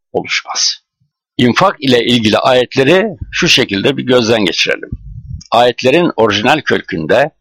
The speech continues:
enfaka, enfiku, enfeku geçmekte. Yasin suresinin kırk yedinci ayetinde mealen Allah'ın size rızık olarak verdiklerinden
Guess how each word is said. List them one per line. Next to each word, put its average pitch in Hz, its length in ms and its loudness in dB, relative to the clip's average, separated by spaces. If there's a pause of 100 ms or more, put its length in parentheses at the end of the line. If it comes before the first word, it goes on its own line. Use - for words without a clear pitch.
(400)
enfaka, 113 760 -2 (160)
enfiku, 107 680 -2 (180)
enfeku 110 800 0 (200)
geçmekte. - 540 -4 (380)
Yasin 127 380 4
suresinin 117 560 2
kırk - 260 -2
yedinci 127 420 2
ayetinde 98 540 -2
mealen 101 500 0 (100)
Allah'ın 131 680 2
size 120 500 0
rızık 110 420 0
olarak 107 400 0
verdiklerinden 104 880 2